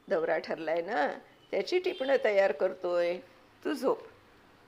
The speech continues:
पण आपली प्रकृती, या अतिसाराच्या त्रासात आपल्याला पूर्ण विश्रांती हवी आहे असं वैद्य सांगत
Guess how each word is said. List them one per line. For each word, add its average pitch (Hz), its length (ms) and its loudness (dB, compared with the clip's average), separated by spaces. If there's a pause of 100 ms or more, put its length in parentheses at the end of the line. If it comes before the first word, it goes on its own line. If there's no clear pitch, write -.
(140)
पण 180 100 -2
आपली 175 260 -2
प्रकृती, 175 680 -4 (800)
या 269 180 6
अतिसाराच्या 220 840 2
त्रासात 196 680 4
आपल्याला 202 360 2
पूर्ण 208 300 0
विश्रांती 240 640 -2
हवी 196 280 0
आहे 175 220 4
असं - 360 -2
वैद्य 226 300 -2
सांगत 151 340 -4